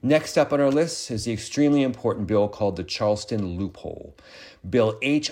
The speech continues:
R two four zero three, and I quote, "is to amend Chapter forty-four of Title eighteen United States Code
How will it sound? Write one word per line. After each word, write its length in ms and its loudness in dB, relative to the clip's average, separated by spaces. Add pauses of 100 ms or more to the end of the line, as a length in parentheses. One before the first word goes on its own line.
R 280 6
two 360 -4
four 420 -2
zero 360 -2
three, 260 -6
and 100 -8
I 80 -10
quote, 420 0 (360)
"is 160 -4
to 120 -2
amend 380 4
Chapter 360 2
forty-four 680 2
of 160 0
Title 380 -2
eighteen 560 -6
United 320 0
States 380 -8
Code 500 0